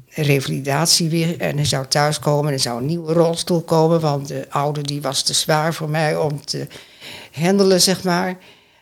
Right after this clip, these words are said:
Alles was in gereedheid gebracht en, eh, ik kreeg een telefoontje van, eh, van het revalidatiecentrum.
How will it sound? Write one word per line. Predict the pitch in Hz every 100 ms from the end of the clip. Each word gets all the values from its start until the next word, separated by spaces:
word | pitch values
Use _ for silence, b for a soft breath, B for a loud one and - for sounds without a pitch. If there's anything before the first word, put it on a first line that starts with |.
| B
Alles | 190 202 170
was | 156
in | 151
gereedheid | 135 151 156 160 160 156 156
gebracht | 160 147 143 143 -
en, | 139 139
eh, | 139
ik | 127 _ _ _ _ _ -
kreeg | 160 143
een |
telefoontje | 139 135 - 160 160 156 135
van, | 151 143 147
eh, | 139 131
van | 135 147 139
het | -
revalidatiecentrum. | 147 135 143 139 151 143 - 151 156 139 139 131